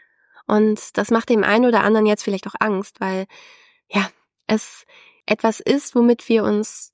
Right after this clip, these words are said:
ganz häufig gar nicht beschäftigen, mit uns selbst. Wir sind immer im Tun, wir sind immer irgendwie im Hasseln, im Arbeiten, im Kontakt zu anderen.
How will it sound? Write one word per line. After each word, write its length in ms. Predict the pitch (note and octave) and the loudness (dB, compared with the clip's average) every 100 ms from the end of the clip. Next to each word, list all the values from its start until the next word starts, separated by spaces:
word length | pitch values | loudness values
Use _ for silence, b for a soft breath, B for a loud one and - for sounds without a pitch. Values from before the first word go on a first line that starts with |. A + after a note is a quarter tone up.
| - | -2
ganz 260 | G3+ - | 0 0
häufig 240 | A#3 A3+ G#3+ | 0 -2 -2
gar 160 | G3+ | -2
nicht 120 | G3+ - | -2 -2
beschäftigen, 680 | - A#3 A#3 G3 F#3 G3+ G#3+ | -4 -4 -4 -4 -4 -6 -10
mit 140 | - - | -10 -4
uns 160 | G#3+ | -4
selbst. 520 | - B3 - - - - _ _ | -2 -4 -6 -10 -16 -20 _ _
Wir 80 | A3 | 0
sind 180 | A3+ | 2
immer 220 | - C4+ A#3+ | 4 4 2
im 120 | G#3 | -2
Tun, 320 | - A3 G3+ | -2 -2 0
wir 80 | F#3+ | 0
sind 140 | F#3+ | -2
immer 220 | G3+ G#3 | -2 -4
irgendwie 200 | G3 G3 | -4 -4
im 140 | F#3+ G3 | -2 0
Hasseln, 500 | A3 - G#3 G3+ F#3+ | -2 -2 -4 -2 -4
im 160 | F3+ F3+ | -4 -4
Arbeiten, 580 | G3 G3 F#3+ G3 G3 | -4 -2 -4 -2 -2
im 220 | F3+ F3 F3 B B B B B B B _ - | 0 -2 -4 B B B B B B B _ -4
Kontakt 380 | A#3+ G#3+ G#3+ | -2 -2 -6
zu 100 | - | -6
anderen. 380 | - G#3 G3+ G3+ | 0 2 2 0